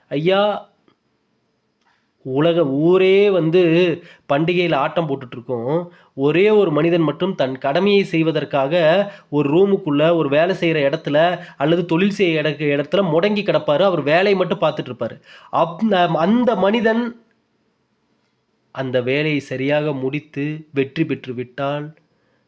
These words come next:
எல்லா நாளும் பண்டிகை காலம்தான். அப்ப நமக்கான நேரத்தை மற்றவர்கள், மற்றவர்கள் என்ஜாய் பண்றாங்க, மத்தவங்க பொழுதுபோக்கை என்ஜாய் பண்றாங்க, என்டர்டெயின்மெண்ட் பண்றாங்க, ஃபன் பண்றாங்கன்றதெல்லாம் சொல்லி நினைச்சிட்டு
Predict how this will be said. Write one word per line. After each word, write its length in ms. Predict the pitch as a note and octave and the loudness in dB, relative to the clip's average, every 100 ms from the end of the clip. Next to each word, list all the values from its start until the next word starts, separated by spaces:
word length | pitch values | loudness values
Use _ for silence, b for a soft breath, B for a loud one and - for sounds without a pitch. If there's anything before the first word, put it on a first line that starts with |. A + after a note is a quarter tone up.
| _ - | _ -12
எல்லா 360 | A#2+ C3 D3+ D#3+ | -6 0 2 2
நாளும் 380 | D#3 D#3 E3+ E3+ | 2 2 2 -2
பண்டிகை 360 | B2+ B2 B2 | -6 -6 -6
காலம்தான். 460 | A2 G#2+ G#2 G#2 - _ _ _ _ _ - | -6 -8 -10 -16 -20 _ _ _ _ _ -14
அப்ப 240 | A#2 - C#3 G3 G#3 _ _ _ _ _ _ _ - | -12 -4 -2 -4 -8 _ _ _ _ _ _ _ -6
நமக்கான 560 | C#3+ F3+ G#3+ G#3+ A3+ G#3+ F#3 | -2 0 -2 2 2 2 2
நேரத்தை 580 | F3+ G#3 A3 A3 G3+ G#3+ A#3 - | 2 2 2 0 2 4 2 -2
மற்றவர்கள், 680 | D3+ D#3 E3 C4 C4 B3 A#3 A3 G#3 | -2 -2 0 2 4 4 4 4 4
மற்றவர்கள் 600 | F#3+ F#3 B3+ B3 A#3 A3 | 0 -2 0 2 2 2
என்ஜாய் 320 | G3+ A#3 A#3 | 2 2 0
பண்றாங்க, 400 | A3 G3+ F#3 F3 F3+ F#3+ D3 A#2+ B B | 0 0 0 2 2 2 0 -4 B B
மத்தவங்க 500 | D#3+ F3+ B3 A#3+ F#3 | -2 0 2 4 2
பொழுதுபோக்கை 580 | G3+ G#3+ A3+ A#3 A3+ G3+ | 2 2 2 0 2 2
என்ஜாய் 280 | F#3+ A3+ G#3+ | 2 0 0
பண்றாங்க, 320 | G3+ G3 G3 | 0 0 2
என்டர்டெயின்மெண்ட் 520 | F#3+ G3 A3+ A3 G#3 | 0 0 2 2 0
பண்றாங்க, 340 | G3 F#3+ F#3 G3 | 0 0 0 0
ஃபன் 280 | F#3+ G3+ A3+ | 0 0 0
பண்றாங்கன்றதெல்லாம் 1000 | A3+ G#3+ G3+ G3 F#3+ F#3 F3 F#3 A3 G#3+ | 0 0 2 2 2 0 0 0 0 0
சொல்லி 220 | F#3+ G#3 | 0 2
நினைச்சிட்டு 480 | F#3+ G3 G3+ E3 | 0 0 -2 0